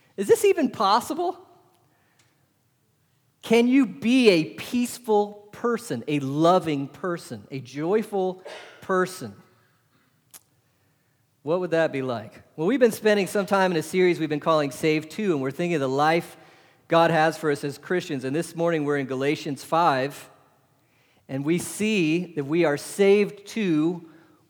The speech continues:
walk by the Spirit. We're saved to walk by the Spirit. And really, this is an epic passage. It's a famous passage. I'm gonna spend a couple weeks in here because,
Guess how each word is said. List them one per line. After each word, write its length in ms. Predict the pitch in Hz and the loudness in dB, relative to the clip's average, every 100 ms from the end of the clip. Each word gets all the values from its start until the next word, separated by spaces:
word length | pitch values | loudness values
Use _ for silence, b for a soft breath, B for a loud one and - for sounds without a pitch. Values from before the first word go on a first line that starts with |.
| - | -20
walk 600 | 131 156 175 202 208 - | -4 4 6 6 2 0
by 180 | 160 151 | 2 2
the 80 | 147 | -2
Spirit. 640 | - - 135 123 107 - _ _ _ _ _ _ _ _ _ _ _ _ _ _ _ - | -10 -10 -8 -6 -8 -12 _ _ _ _ _ _ _ _ _ _ _ _ _ _ _ -14
We're 100 | 139 | -12
saved 380 | - 190 190 185 | -2 4 4 4
to 80 | 151 | -2
walk 500 | 147 175 202 202 175 | 2 6 6 4 0
by 160 | 160 | 0
the 80 | 143 | 0
Spirit. 640 | - - 160 143 131 - B B 139 | -8 -4 0 0 -2 -10 B B -6
And 100 | 160 | 0
really, 180 | 185 | 2
this 140 | 160 151 | 0 -2
is 100 | 143 | -4
an 120 | 139 | -2
epic 420 | 175 170 151 127 | 0 0 0 -6
passage. 500 | - 143 143 147 131 | -4 -4 -4 -6 -10
It's 100 | - | -16
a 60 | 131 | -14
famous 420 | - 160 160 151 | -6 -4 -4 -6
passage. 640 | - 143 131 143 127 - - b b b | -4 -2 -2 -6 -10 -12 -20 b b b
I'm 60 | 175 | -8
gonna 80 | |
spend 220 | - 180 147 | -2 0 0
a 40 | |
couple 380 | 147 185 170 147 | 2 0 2 0
weeks 320 | 156 175 151 | 0 -2 -2
in 80 | 135 | -4
here 240 | 135 127 | -4 -4
because, 760 | 127 123 143 131 127 127 - | -6 -4 -2 -2 -2 -8 -16